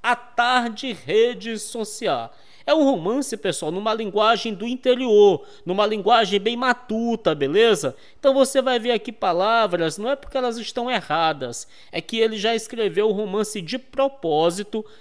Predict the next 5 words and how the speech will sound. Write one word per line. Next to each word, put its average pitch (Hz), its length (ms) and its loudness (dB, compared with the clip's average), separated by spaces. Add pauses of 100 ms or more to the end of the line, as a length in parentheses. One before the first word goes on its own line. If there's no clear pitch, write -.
(120)
nessa 180 460 0
linguagem 190 680 -2
mesmo 185 360 -6
aqui 185 400 -12
interiorana, 240 1400 0